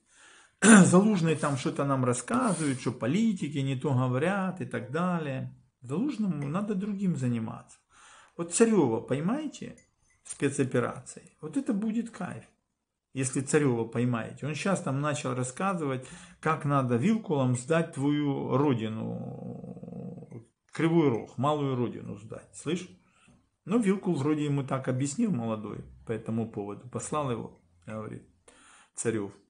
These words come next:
Но он не Царев, он Пришмандовкин какой-то. Какой он нафиг Царев? Ну, морду посмотри. Посмотрите его сюжеты,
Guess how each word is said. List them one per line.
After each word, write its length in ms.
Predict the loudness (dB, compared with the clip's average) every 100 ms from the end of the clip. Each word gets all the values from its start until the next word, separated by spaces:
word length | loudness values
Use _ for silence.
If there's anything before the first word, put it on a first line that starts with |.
| _
Но 80 | 0
он 80 | 4
не 120 | 4
Царев, 600 | 2 2 2 0 -2 -2
он 140 | -2 0
Пришмандовкин 840 | 0 0 0 0 0 -2 -4 -8
какой-то. 440 | -6 -8 -8 -8 -4
Какой 260 | 0 0
он 60 | 0
нафиг 340 | -2 -4 -6
Царев? 400 | -2 -2 -2 -4
Ну, 140 | -2 2
морду 360 | 2 2 0
посмотри. 480 | 0 -2 0 -2 -2
Посмотрите 640 | -2 -2 -2 0 -2 0
его 200 | 0 2
сюжеты, 640 | 0 -2 0 0 0 -6